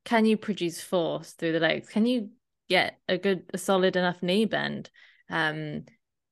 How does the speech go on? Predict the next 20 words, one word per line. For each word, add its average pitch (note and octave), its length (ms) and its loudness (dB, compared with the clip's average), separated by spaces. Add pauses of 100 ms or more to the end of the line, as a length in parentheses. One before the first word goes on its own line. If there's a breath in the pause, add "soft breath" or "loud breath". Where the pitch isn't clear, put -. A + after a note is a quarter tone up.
(280)
can G#3 260 4
you F#3+ 480 4 (280)
have F#3+ 240 -2
your F3+ 200 2
torso F3 760 0
not A3 240 -4
completely G#3+ 440 0
upright, D3 480 -4
'cause D#3+ 120 -6
it - 140 -6
will, E3 200 -4
will E3+ 280 0
literally F3 360 2
never E3+ 260 0
be D#3 120 -2
unless D#3 360 -6
you're, D#3 180 0
like, D3+ 380 -4 (480)
some F3+ 180 -2
crazy, D#3+ 580 0